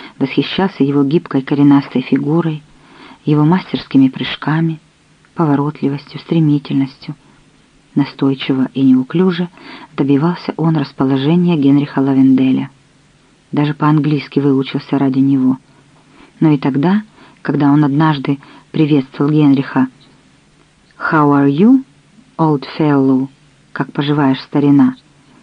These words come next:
тот не проявил к нему никакого интереса. Риттерштега мучило это равнодушие,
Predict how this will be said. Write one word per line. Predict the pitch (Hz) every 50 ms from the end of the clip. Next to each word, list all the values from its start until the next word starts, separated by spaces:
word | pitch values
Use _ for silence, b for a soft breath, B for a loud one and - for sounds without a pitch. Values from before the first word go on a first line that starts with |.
| _ _ -
тот | - 156 - -
не | 151 139
проявил | - 151 147 143 143 160 202 220
к | 214 -
нему | 202 185 185 175
никакого | 156 135 131 135 - - 160 165 170
интереса. | - 151 143 127 - 139 131 135 135 139 - - - - - _ _ _ _ _ _ _ _ _ _ _ _ _ _ _ _ _ _ _ _ _ -
Риттерштега | 143 147 - 156 143 - - - 147 135 156
мучило | 165 185 214 226 - - 147 139 -
это | - 139 - -
равнодушие, | 135 139 143 147 139 131 135 139 131 - - - 131 135 139